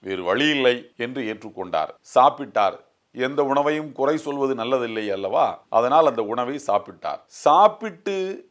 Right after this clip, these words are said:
இவர் இங்கே முடித்து கொண்டிருக்கக்கூடிய இந்த வேளையில் மன்னருடைய காதுகளுக்கு ஒரு செய்தியை அனுப்புகின்றார்கள். என்னவென்றால், "உங்களுடைய பிரதிநிதி என்று யாரை உங்களுக்கு அருகில் எந்நேரமும் நீங்கள் வைத்துக் கொண்டிருக்கிறீர்களோ,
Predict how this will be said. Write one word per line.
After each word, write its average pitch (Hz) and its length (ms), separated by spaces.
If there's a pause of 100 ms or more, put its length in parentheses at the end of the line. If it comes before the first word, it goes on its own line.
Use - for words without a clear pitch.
(140)
இவர் 147 440
இங்கே 135 560 (100)
முடித்து 175 420
கொண்டிருக்கக்கூடிய 143 680
இந்த 135 160
வேளையில் 107 540 (160)
மன்னருடைய 185 600
காதுகளுக்கு 151 600
ஒரு 139 220
செய்தியை 135 520
அனுப்புகின்றார்கள். 90 840 (160)
என்னவென்றால், 117 800
"உங்களுடைய 120 680 (480)
பிரதிநிதி 202 580
என்று 110 520
யாரை 175 600
உங்களுக்கு 151 520
அருகில் 175 500
எந்நேரமும் 170 500
நீங்கள் 156 240
வைத்துக் 147 420
கொண்டிருக்கிறீர்களோ, 107 800